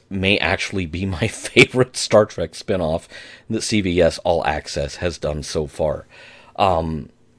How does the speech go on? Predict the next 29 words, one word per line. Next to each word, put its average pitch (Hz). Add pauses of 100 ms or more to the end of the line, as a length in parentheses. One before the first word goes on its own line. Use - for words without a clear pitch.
(120)
there 160
are 98
episodes 95 (760)
that 107 (120)
are 98
fall 135
down 110
funny, 110
and 101
yet 104
they've 107
got 98
some 104
really 113
neat 101
sci-fi, 92 (380)
high 110
concept 98
stuff -
going 80
on. 69 (400)
It -
kind 240
of 254
reminds 98
me 95
of 80
Red 90
Dwarf 82